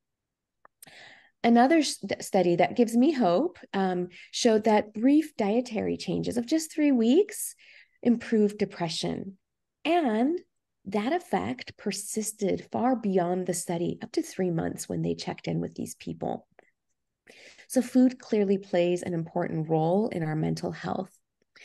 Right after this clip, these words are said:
So here are some top nutrients I wanna make sure you're getting.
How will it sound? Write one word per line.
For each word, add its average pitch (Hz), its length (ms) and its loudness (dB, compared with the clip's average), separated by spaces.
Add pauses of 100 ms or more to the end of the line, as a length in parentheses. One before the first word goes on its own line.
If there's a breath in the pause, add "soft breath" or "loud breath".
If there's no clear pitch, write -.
(400 loud breath)
So 233 760 4 (100)
here 240 440 0
are 302 140 -4
some 294 240 -4
top 233 420 -6
nutrients 240 760 0 (100)
I 185 160 0
wanna 196 220 0
make 190 180 -2
sure 175 280 -4
you're 170 240 -2
getting. 160 500 -4